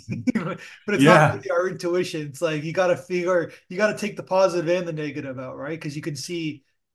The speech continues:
Speaker 1: you gotta see what the future holds, but then you gotta tap into that, what you, what you don't want to hear as well,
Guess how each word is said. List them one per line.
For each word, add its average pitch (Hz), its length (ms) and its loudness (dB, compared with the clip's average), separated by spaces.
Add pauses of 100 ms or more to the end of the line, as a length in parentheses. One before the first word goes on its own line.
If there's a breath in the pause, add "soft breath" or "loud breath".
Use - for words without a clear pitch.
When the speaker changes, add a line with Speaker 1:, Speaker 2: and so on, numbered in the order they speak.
(140)
Speaker 1:
you 147 100 -20
gotta 175 220 0
see 170 260 -8
what 151 200 -6
the 143 60 -12
future 165 340 -10
holds, 139 320 -8
but 147 180 -10
then 151 120 -4
you 160 100 0
gotta 160 200 2
tap 170 320 -2
into 156 240 -4
that, 147 360 -2 (800)
what 175 120 4
you, 170 180 0
what 175 200 4
you 170 80 0
don't 190 220 6
want 180 160 6
to 151 60 2
hear 151 200 0
as 127 120 -8
well, 151 420 -2